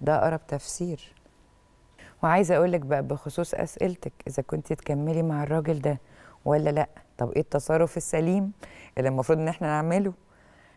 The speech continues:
بيتهيألي الوحيد اللي ممكن يفيدك هو دكتور نفسي شاطر، ولا أنا ولا حد من أهلك. لو هو بيحبك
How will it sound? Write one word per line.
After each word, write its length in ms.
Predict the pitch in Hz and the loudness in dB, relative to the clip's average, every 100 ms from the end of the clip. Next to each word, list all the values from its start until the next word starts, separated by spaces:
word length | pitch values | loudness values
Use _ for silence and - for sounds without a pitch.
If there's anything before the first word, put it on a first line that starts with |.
| - | -6
بيتهيألي 640 | 147 - 151 143 143 - 120 - - | -6 -2 0 2 0 -2 -10 -12 -6
الوحيد 560 | 139 143 - 156 147 - | -2 -2 -2 -6 -4 -6
اللي 120 | 131 | -4
ممكن 380 | 135 143 - 139 | -4 -4 -6 -6
يفيدك 520 | 135 165 175 208 - | -4 -2 -2 -4 -2
هو 140 | 131 | -2
دكتور 440 | 120 143 - 156 139 | 0 -2 -4 -6 -4
نفسي 420 | 131 - - 180 | -6 -8 -10 -10
شاطر، 760 | - 123 110 117 113 - - _ _ _ _ - - | -8 -8 -8 -8 -10 -12 -20 _ _ _ _ -14 -4
ولا 200 | 123 127 | 0 2
أنا 260 | 151 208 208 | 0 -4 -4
ولا 180 | 139 147 | -2 -2
حد 240 | 147 143 | -2 -4
من 180 | 147 - | -4 -4
أهلك. 420 | 98 92 - - - - - - | -6 -8 -14 -20 -20 -20 -20 -6
لو 140 | 120 135 | 0 2
هو 160 | 156 | 2
بيحبك 720 | 143 143 - 139 131 214 - | 2 -2 -2 -4 -6 -8 -12